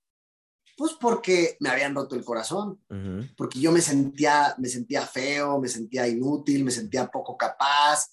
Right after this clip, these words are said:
Speaker 1: Pues, imagínate con el corazón roto, ¿no? Y chavo, no entiendes, pero decía yo,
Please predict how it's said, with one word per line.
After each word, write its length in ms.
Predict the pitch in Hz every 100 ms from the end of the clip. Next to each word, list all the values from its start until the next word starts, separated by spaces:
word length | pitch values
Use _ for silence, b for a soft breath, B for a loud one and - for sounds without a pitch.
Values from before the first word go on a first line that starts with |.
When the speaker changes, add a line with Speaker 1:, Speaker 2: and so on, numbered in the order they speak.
| _
Speaker 1:
Pues, 160 | - -
imagínate 580 | 135 139 - 180 180 151
con 220 | 143 135
el 140 | 131
corazón 400 | 127 135 131 151
roto, 460 | 139 131 160 165 151
¿no? 180 | 139 165
Y 100 | 147
chavo, 460 | 170 147 160 151
no 140 | 143 165
entiendes, 480 | 185 185 196 180 -
pero 140 | 143
decía 280 | 139 135 160
yo, 220 | 165 -